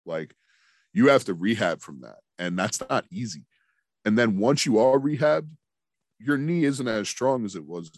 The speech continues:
I mean, it's, it's strong. You can do things again. You're back to that. But now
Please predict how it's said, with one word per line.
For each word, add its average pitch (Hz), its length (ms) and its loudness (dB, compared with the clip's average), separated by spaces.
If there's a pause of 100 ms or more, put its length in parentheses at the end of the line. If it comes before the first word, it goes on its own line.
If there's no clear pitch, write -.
I 113 80 4
mean, 139 160 2
it's, 117 240 -4
it's 107 260 -8
strong. 147 460 2
You 104 80 0
can 98 180 -8
do 139 220 4
things 113 420 -6
again. 82 240 -16
You're 80 100 -12
back 120 300 0
to - 140 -8
that. 85 200 -4
But 87 100 -12
now 117 400 -2